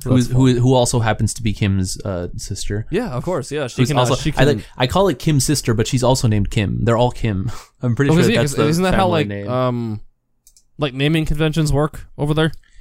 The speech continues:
Speaker 2: Yeah, something like that. I, yeah, I think, like, the last name is first, or the
Speaker 1: Yeah.
Speaker 2: family name is,
Speaker 1: In, in
Speaker 2: is
Speaker 1: Asian
Speaker 2: first.
Speaker 1: country, I think in most Asian countries, that's how it is.
Speaker 2: Yeah.
Speaker 1: Well, I say, okay, I, I take that back. I've seen it, uh, done that way in Japan and I guess North Korea.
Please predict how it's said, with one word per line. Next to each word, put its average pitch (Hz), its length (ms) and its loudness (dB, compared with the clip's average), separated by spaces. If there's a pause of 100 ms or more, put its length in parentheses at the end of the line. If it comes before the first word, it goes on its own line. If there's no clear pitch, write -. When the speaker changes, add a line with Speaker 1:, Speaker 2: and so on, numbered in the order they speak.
(260)
Speaker 2:
Yeah, 92 140 -14
something 135 340 -6
like 101 140 -6
that. 101 200 -8
I, 113 60 -2
yeah, 123 160 2
I 117 60 -2
think, 151 180 -2
like, 123 180 0
the 113 120 0
last 110 280 0
name 110 140 0
is - 100 -6
first, - 600 -4
or 110 100 -2
the 104 80 -4
Speaker 1:
Yeah. 110 180 2
Speaker 2:
family 104 220 2
name 98 420 -2
is, - 140 -4
Speaker 1:
In, 131 260 0
in 143 60 4
Speaker 2:
is 151 120 4
Speaker 1:
Asian 143 160 0
Speaker 2:
first. - 60 -6
Speaker 1:
country, 135 360 0
I - 20 0
think 123 160 -2
in 127 60 0
most 131 200 2
Asian 123 200 0
countries, 113 260 -4
that's 113 140 -8
how 107 100 -4
it 98 80 -6
is. - 300 -10
Speaker 2:
Yeah. 87 220 -10 (220)
Speaker 1:
Well, 156 220 0 (260)
I 151 40 -8
say, 180 260 0
okay, 127 240 -8 (460)
I, 131 240 0
I - 20 4
take 170 160 4
that - 140 -4
back. 107 180 -2 (800)
I've 135 280 2
seen 202 200 0
it, - 120 -2 (220)
uh, 127 140 2
done 147 180 2
that 147 140 -2
way 135 200 0
in 120 160 0
Japan 147 380 0
and 135 80 -4
I 127 60 -2
guess 120 260 -4
North 127 220 -2
Korea. 113 460 0